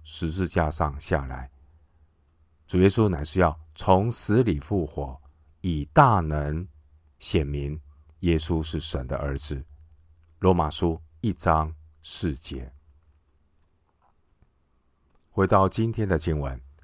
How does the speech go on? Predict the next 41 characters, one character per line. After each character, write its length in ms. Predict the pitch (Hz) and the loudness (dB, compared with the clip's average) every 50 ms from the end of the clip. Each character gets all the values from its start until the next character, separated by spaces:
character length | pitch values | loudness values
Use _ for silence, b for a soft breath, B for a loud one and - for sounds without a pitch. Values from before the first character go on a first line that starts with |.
| - _ _ _ _ _ _ _ - | -20 _ _ _ _ _ _ _ 2
马 180 | - 90 95 | 6 6 6
可 160 | 98 - 92 80 | 6 6 0 0
福 100 | 90 87 | 0 0
音 120 | 85 85 | 0 0
十 140 | - - 90 | -2 -2 -2
五 120 | 78 73 | -2 -2
章 320 | 71 - 95 82 80 82 - b b b b | -4 0 0 2 2 0 -2 b b b b
三 300 | - - - 131 120 123 | -12 -6 0 2 2 2
十 180 | 120 - - 87 | 2 0 -4 -4
一 280 | 73 82 80 80 78 76 | -4 -2 -4 -4 -4 -2
到 200 | 80 82 78 76 | 0 0 0 0
三 240 | - - 92 90 | 0 0 0 0
十 140 | 87 - 78 | 0 -2 -4
二 160 | 73 73 73 | -4 -4 -4
节， 320 | 71 - - 69 65 65 - - - _ _ _ _ _ _ _ _ _ _ _ _ _ _ _ _ _ _ _ _ _ _ _ _ _ _ _ _ _ _ _ | -6 -6 -8 -8 -10 -10 -14 -18 -20 _ _ _ _ _ _ _ _ _ _ _ _ _ _ _ _ _ _ _ _ _ _ _ _ _ _ _ _ _ _ _
祭 200 | - - 113 98 | -2 2 2 2
司 160 | 87 - 98 | 2 0 -2
长 240 | 87 - 87 76 71 | 0 0 0 0 0
和 160 | 73 - 73 76 | -4 -6 -6 -4
文 220 | 73 76 73 78 | -2 -2 -2 -2
士 300 | 80 - - 90 78 73 b b b b | -2 -2 -2 -2 -4 -6 b b b b
也 100 | - 85 | -4 -2
是 220 | 78 - - 90 76 | -2 0 0 -2 -2
这 220 | - - 90 80 | 0 0 0 2
样 300 | 78 82 80 71 73 78 78 - | 2 2 0 0 -2 -8 -14 -14
戏 420 | - - - - - 151 104 80 69 | -10 -6 -6 -2 -2 0 -2 -2 -2
弄 260 | 76 78 71 65 - | -4 -6 -6 -8 -10
他， 320 | - - 76 69 65 - - - - - _ _ - _ _ _ - _ _ _ _ _ _ _ | -10 -8 -8 -8 -8 -10 -16 -20 -20 -20 _ _ -20 _ _ _ -20 _ _ _ _ _ _ _
彼 120 | - 85 82 | -6 -4 -4
此 180 | - - 80 | -2 -2 -4
说 320 | 73 - 85 82 80 80 - - - - - _ _ _ _ _ _ _ - | -4 0 0 0 0 0 -6 -12 -20 -20 -20 _ _ _ _ _ _ _ -14
：“他 500 | - - 90 87 87 85 87 87 87 87 | -4 2 4 4 4 4 4 2 0 -4
救 260 | - - 110 92 78 71 | -4 2 4 4 4 4
了 100 | 71 71 | 0 -4
别 240 | 78 80 80 76 78 | -4 -2 -2 0 0
人， 280 | 78 76 73 71 76 b b b b b b b - | 0 -2 -4 -4 -8 b b b b b b b 0
不 280 | 175 170 156 131 110 | 2 4 4 4 2
能 260 | 85 80 76 69 69 | 0 -2 -6 -6 -6
救 240 | 67 - 98 85 71 | -4 0 0 0 0
自 200 | 76 - 82 76 | -2 -6 -6 -6
己。” 280 | 76 - - 69 65 | -6 -6 -12 -12 -12